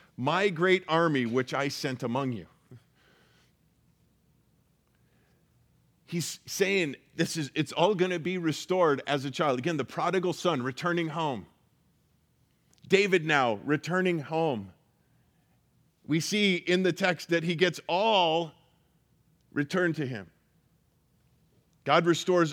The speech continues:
all that he had taken away to get David's attention. And when we come back, it's the same with us.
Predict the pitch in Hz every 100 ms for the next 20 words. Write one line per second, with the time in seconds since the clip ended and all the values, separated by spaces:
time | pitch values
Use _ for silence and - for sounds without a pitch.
0 | - 175 190 170 147 147 185 185 165 156
1 | - 180 185 196 196 185 190 175 139 117
2 | - _ - 160 107 175 180 - _ _
3 | _ _ _ 117 151 151 135 107 113 -
4 | 135 - 80 _ _ _ _ _ _ _
5 | _ _ _ _ _ _ _ _ 135 143
6 | 143 165 156 170 143 139 120 - - _
7 | _ _ _ _ - - 156 170 160 156
8 | 160 151